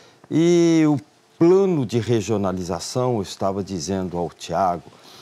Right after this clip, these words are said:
serão as quatro macro-regiões, as onze micro-regiões.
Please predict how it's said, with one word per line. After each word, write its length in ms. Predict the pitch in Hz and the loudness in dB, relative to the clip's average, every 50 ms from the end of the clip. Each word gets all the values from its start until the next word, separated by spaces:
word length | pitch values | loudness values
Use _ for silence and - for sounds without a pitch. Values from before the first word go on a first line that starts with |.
| - - - | -20 -20 -10
serão 1040 | - - 151 147 139 147 147 147 143 143 143 139 131 127 123 113 104 98 95 90 - - - | -4 -2 -2 0 0 0 0 0 0 0 0 0 2 2 2 0 0 0 -2 -2 -4 -4 -4
as 200 | 131 135 127 - | -4 -4 -4 -8
quatro 500 | - - - 135 147 156 156 - - 135 117 110 | -8 -4 -2 -2 0 -2 -4 -6 -8 -8 -6 -4
macro-regiões, 1300 | 98 95 98 104 110 110 - - 104 85 82 87 78 71 69 80 85 92 101 98 95 98 - - - _ _ _ _ - | -2 -2 -2 -2 -4 -6 -8 -12 -12 -8 -8 -8 -8 -8 -8 -6 -4 -4 -2 -2 -4 -4 -6 -8 -16 _ _ _ _ -6
as 320 | - 120 123 117 95 104 | -2 -2 -2 -2 -2 -2
onze 400 | 131 151 156 170 160 135 98 110 | -2 0 0 0 -2 -2 -4 -4
micro-regiões. 1300 | 107 98 101 110 113 110 104 - 104 92 85 90 90 82 76 90 87 85 98 101 104 104 98 - - | -4 -2 -2 -2 -4 -4 -6 -8 -8 -8 -6 -6 -8 -8 -8 -8 -6 -6 -4 -4 -4 -6 -6 -8 -12